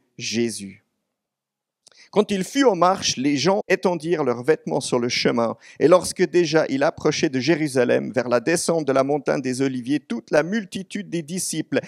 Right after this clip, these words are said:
saisie de joie, se met à louer Dieu à haute voix pour tous les miracles qu'il avait vus. Il disait : Béni soit le roi qui vient au nom du Seigneur, paix dans le ciel et gloire dans les lieux très hauts. Mais quelques pharisiens du milieu de la foule dirent à Jésus :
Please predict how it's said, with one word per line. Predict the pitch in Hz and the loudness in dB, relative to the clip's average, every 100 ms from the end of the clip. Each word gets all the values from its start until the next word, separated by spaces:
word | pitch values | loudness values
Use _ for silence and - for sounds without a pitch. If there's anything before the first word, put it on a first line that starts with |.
| - | -8
saisie | - - 247 226 180 208 | -6 -2 -2 -2 -4 -8
de | 165 175 | 0 2
joie, | 156 165 202 175 | 2 4 4 4
se | - 160 | 0 -2
met | 156 175 170 | 0 0 0
à | - 131 123 | 0 0 0
louer | 131 170 151 151 - - | -2 0 0 0 -4 -10
Dieu | 139 131 202 202 | -10 -2 4 4
à | 151 - | 4 4
haute | 180 175 | 2 0
voix | 123 120 117 120 - - | -2 2 2 0 -10 -4
pour | 175 | -4
tous | - 254 185 | -4 -10 -2
les | 175 | 0
miracles | 214 240 214 190 - 131 | 2 2 2 0 0 -2
qu'il | - 170 | -2 2
avait | 170 143 139 | 2 2 -2
vus. | 117 123 107 _ _ - - | 0 -2 -2 _ _ -20 -8
Il | - 202 | -2 -2
disait : | 185 226 196 | 0 -2 -2
Béni | 185 247 269 254 247 | 2 4 4 4 2
soit | - 202 | 2 4
le | 185 | 4
roi | 156 180 160 | 4 4 4
qui | - 160 | 2 -6
vient | 156 160 | 0 2
au | |
nom | 156 151 | 4 2
du | 139 | -2
Seigneur, | 135 147 143 135 120 - - | -2 0 0 -2 -4 -6 2
paix | 262 220 | 2 4
dans | 208 | 4
le | 196 | 4
ciel | 190 - 185 160 143 | 4 4 4 4 2
et | 143 | 0
gloire | 226 220 208 160 | 4 6 6 4
dans | 185 | 0
les | 170 | 0
lieux | 170 180 | 2 2
très | - 160 | 2 0
hauts. | 147 131 123 _ _ _ _ _ _ _ _ _ _ _ _ _ _ _ _ _ _ | 2 0 -2 _ _ _ _ _ _ _ _ _ _ _ _ _ _ _ _ _ _
Mais | - 135 | -4 -4
quelques | - 247 233 - 151 | 0 2 2 0 -4
pharisiens | - - 190 170 156 151 156 | -2 0 0 0 -4 -2 -2
du | 135 | -2
milieu | 151 160 | -4 -2
de | 147 | 2
la | 131 | 0
foule | - 160 165 | 2 0 0
dirent | 135 147 | 2 2
à | 135 | 2
Jésus : | 123 147 135 143 | 2 0 -2 -6